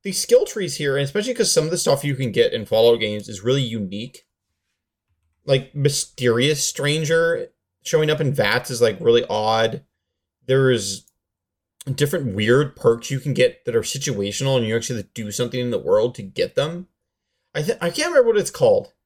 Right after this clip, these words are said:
and I don't want to spend a thousand hours looking this up, but it's the, it's the, like, the Weird West perk. People know what I'm talking about if they've played Fallout,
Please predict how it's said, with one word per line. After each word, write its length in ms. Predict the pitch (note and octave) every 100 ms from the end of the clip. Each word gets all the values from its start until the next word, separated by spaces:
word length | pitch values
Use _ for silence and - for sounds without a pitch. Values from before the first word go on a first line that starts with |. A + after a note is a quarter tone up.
| -
and 140 | A#2
I 120 | A#2 C3
don't 140 | D3+
want 140 | C#3+
to 120 | C3+ B2
spend 220 | C3+ A#2+
a 60 |
thousand 300 | G#2+ G#2+ G#2
hours 240 | G#2 G#2 G2
looking 220 | G2 F#2+
this 140 | F#2+ -
up, 240 | - _ _ _ _ -
but 100 | D3
it's 220 | E3 -
the, 460 | F3+ F3 D3+ C#3 _ _ _ _ _ _ -
it's 140 | D3
the, 100 | -
like, 180 | E3+ C#3+
the 100 | B2+
Weird 420 | A2 A#2 C#3+ C#3+ A#2+
West 340 | B2 C3 -
perk. 420 | - D#3 E3 - _ -
People 220 | F#3+ F#3
know 80 | C#3+
what 100 | B2
I'm 60 |
talking 320 | A2 A2 G#2+ G#2
about 120 | G2
if 40 |
they've 140 | G2 -
played 160 | F#2+
Fallout, 500 | - G2+ F#2+ - -